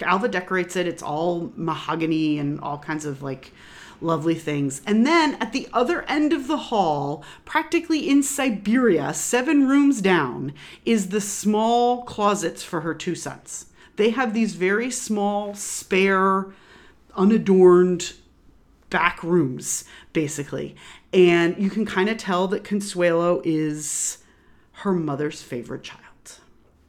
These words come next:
And she only has the one daughter, you know? Now, we're gonna head back to Consuelo Isnaga for just a minute. Consuelo Isnaga, who's going to be eventually the Duchess of Manchester,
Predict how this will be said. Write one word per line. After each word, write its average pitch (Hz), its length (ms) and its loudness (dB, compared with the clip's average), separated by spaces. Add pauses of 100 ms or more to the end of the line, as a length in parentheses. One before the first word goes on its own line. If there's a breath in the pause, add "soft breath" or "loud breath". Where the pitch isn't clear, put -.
(460)
And 226 120 0
she 294 120 0
only 311 180 6
has 302 200 -2
the 311 80 -4
one 285 220 0
daughter, 254 340 -6
you 151 120 -6
know? 190 320 -4 (2250 loud breath)
Now, 285 640 4 (580 loud breath)
we're 269 100 -8
gonna 302 140 2
head 254 180 -4
back 247 200 0
to 254 100 -10
Consuelo 226 500 -2
Isnaga 185 440 -2
for 185 120 -8
just 160 220 -10
a 160 40 0
minute. 143 640 -6
Consuelo 349 520 -2
Isnaga, 240 720 2 (200)
who's 208 320 -2
going 220 220 0
to 202 60 -2
be 175 260 0
eventually 165 400 -4
the 156 120 -2
Duchess 147 380 -8
of 139 120 -10
Manchester, 147 560 -8